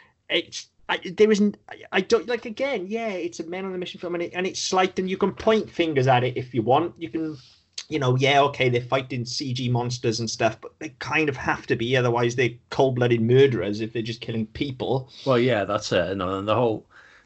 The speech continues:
Speaker 2: the whole thing of this is, yes, okay, they're expendable because they are, you know, super criminals and they will kill people and all the rest of it, but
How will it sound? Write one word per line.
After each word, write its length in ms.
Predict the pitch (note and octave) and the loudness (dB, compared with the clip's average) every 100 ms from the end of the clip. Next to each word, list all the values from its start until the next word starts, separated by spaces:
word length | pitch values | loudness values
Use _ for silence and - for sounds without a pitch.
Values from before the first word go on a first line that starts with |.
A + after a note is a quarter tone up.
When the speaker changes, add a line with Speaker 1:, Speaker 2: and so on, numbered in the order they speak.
| - | 0
Speaker 2:
the 60 | |
whole 140 | C3 B2 | 2 2
thing 220 | D3 A2+ | 0 -2
of 80 | F#2 | -4
this 180 | F#2 | -8
is, 80 | G2+ | -8
yes, 260 | G#2 A#2 A#2 | -2 -2 -2
okay, 220 | G#2 G2+ | -6 -6
they're 220 | G2+ G2 | -2 -2
expendable 680 | G2 - A2 G#2 F#2 F#2+ F#2+ F#2 | -2 -2 -4 -2 -4 -4 -4 -8
because 300 | G2+ - F#2+ | -10 -8 -6
they 100 | G2+ | -4
are, 240 | F#2+ F#2 - | -2 -2 -6
you 80 | - | -12
know, 60 | F2 - | -16 -10
super 220 | G2 - | -12 -6
criminals 400 | G#2 F#2+ F#2+ F2+ | -6 -4 -4 -6
and 120 | F2+ | -8
they 80 | F#2 | -6
will 180 | F#2+ F#2 | -6 -8
kill 220 | - F#2+ | -6 -6
people 100 | G2 | -6
and 100 | F#2+ | -8
all 100 | F#2 | -2
the 80 | G2 | -2
rest 200 | - - | -2 -4
of 80 | |
it, 80 | F#2+ | -2
but 220 | A2+ A2 | 0 0